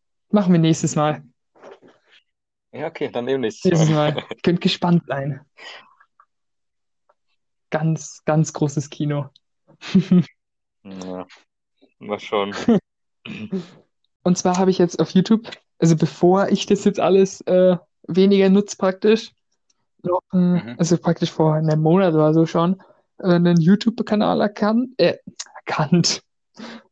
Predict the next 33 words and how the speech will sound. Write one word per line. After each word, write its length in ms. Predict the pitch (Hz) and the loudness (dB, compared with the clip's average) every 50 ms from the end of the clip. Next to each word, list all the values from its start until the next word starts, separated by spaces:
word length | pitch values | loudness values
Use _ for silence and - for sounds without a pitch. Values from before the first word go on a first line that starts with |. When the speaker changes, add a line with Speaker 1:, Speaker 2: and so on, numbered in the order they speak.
| _ | _
Speaker 1:
entdeckt. 460 | - 160 143 - - 185 190 - - - _ _ _ _ _ _ | -2 -2 0 0 0 -2 -2 -4 -12 -20 _ _ _ _ _ _
Speaker 2:
Account. 360 | _ - - 107 214 - - _ _ _ _ _ _ _ _ _ _ _ _ _ _ _ _ | _ -10 -10 -10 -10 -10 -16 _ _ _ _ _ _ _ _ _ _ _ _ _ _ _ _
Speaker 1:
Was 120 | - 165 - | -10 -4 -4
hast 120 | 254 240 277 | -2 2 2
du 40 | |
gesagt? 360 | 262 262 277 269 262 269 - - _ _ _ _ _ _ _ _ _ _ _ _ _ _ _ _ _ _ _ _ _ _ _ _ _ _ _ | 2 2 2 0 -2 -4 -8 -16 _ _ _ _ _ _ _ _ _ _ _ _ _ _ _ _ _ _ _ _ _ _ _ _ _ _ _
Speaker 2:
Ich 80 | - 120 | -10 -8
hab 100 | 117 113 | -8 -6
nur 120 | 113 - | -6 -8
Account 360 | 98 - - - 107 110 110 - | -8 -6 -4 -4 -4 -2 -2 -2
Speaker 1:
Account, 320 | - - 185 170 165 156 | 0 2 2 2 4 4
Speaker 2:
gesagt. 120 | 156 165 - | 2 0 2
Speaker 1:
ach 20 | - | 2
so, 100 | 180 170 | 0 2
nee. 200 | 156 160 175 170 170 | 2 2 2 2 2
Speaker 2:
Ja. 120 | 151 - - - 214 - - - | 2 -2 -6 -12 -18 -20 -4 0
Speaker 1:
Nee, 120 | 185 175 | 2 4
nee, 260 | 165 165 160 160 156 - - _ _ _ | 4 4 4 2 0 -2 -10 _ _ _
äh, 120 | 175 165 - | 0 2 2
entdeckt. 500 | - 156 151 - 165 170 - - - - - - | 2 2 2 2 0 0 -2 -2 -6 -6 0 2
<laughs> 560 | 233 - - 214 196 185 - 202 190 - - _ _ _ _ _ _ 208 208 208 - - _ _ _ _ _ _ _ | 2 2 4 2 2 2 2 0 0 -2 -4 _ _ _ _ _ _ 0 0 0 -4 -10 _ _ _ _ _ _ _
Speaker 2:
Ja. 240 | - 214 107 - 214 - 208 - | -8 -6 -6 -6 -6 -10 -8 -6
Speaker 1:
Ich 120 | 208 190 | -6 -2
dachte 280 | - 208 214 - - 226 | -2 -2 -2 0 0 2
erst, 240 | - 202 196 196 - | 2 2 0 0 -2
du 60 | 185 | -2
sagst 240 | 180 185 185 - - | 0 0 -2 0 -2
ein 80 | 175 | -2
deutsches 480 | 160 - 165 175 208 - - 185 - - | 2 4 4 4 4 2 0 -4 0 2
Wort, 180 | 160 175 165 - | 2 2 2 2
so 60 | 160 | 4
irgendwie 260 | - 170 175 175 180 | 4 4 4 4 2
so 120 | 170 170 | 2 2